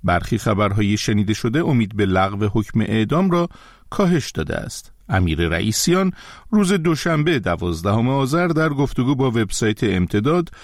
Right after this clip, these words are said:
خواستار توجه دیوان عالی کشور به مدارک مستندی شد که می‌تواند حکم اعدام موکلش را نقض کند. پخشان عزیزی، مددکار اجتماعی و فعال مدنی،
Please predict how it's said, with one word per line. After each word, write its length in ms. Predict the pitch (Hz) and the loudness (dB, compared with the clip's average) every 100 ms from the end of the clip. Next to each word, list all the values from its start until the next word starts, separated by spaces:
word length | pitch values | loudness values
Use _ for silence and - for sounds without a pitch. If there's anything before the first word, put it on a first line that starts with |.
| - - | -20 -14
خواستار 600 | - 110 98 - 117 127 | -2 0 0 0 0 0
توجه 560 | - 101 92 85 139 156 | -2 0 0 0 0 0
دیوان 360 | 127 101 98 | 0 0 2
عالی 300 | 90 85 80 | 0 -2 -4
کشور 400 | - 107 - 147 | -2 -2 0 0
به 120 | 135 | 2
مدارک 540 | 110 92 82 82 95 - | 2 2 0 -2 -4 0
مستندی 680 | 110 104 - 123 135 190 190 | 0 0 -2 -2 0 2 0
شد 240 | - 175 | 0 -2
که 180 | - 190 - - - - | 0 -2 -4 -18 -20 -2
می‌تواند 840 | 151 196 175 127 117 107 113 143 - - | 0 2 0 0 0 0 0 -2 -4 -2
حکم 260 | 113 - | -2 0
اعدام 420 | 87 76 85 82 90 | 0 0 0 0 2
موکلش 800 | 92 85 85 - 160 185 175 170 | 0 0 -2 0 0 0 0 0
را 80 | |
نقض 520 | 165 147 165 101 80 - | 2 2 2 -2 -6 -8
کند. 380 | - - - - - - - - - | -6 -6 -8 -12 -20 -20 -20 -20 -4
پخشان 460 | 95 85 - 98 92 | -2 0 0 0 2
عزیزی، 680 | 92 90 98 95 135 175 180 | 2 0 0 0 2 2 4
مددکار 800 | 156 113 104 95 95 - 165 196 | 4 4 2 0 -2 -2 -2 2
اجتماعی 640 | 185 170 - 147 147 151 | 2 0 -2 0 2 2
و 240 | 139 143 147 | 2 0 0
فعال 460 | - - 90 90 | -2 0 0 2
مدنی، 480 | 87 110 123 151 180 | 2 2 2 2 0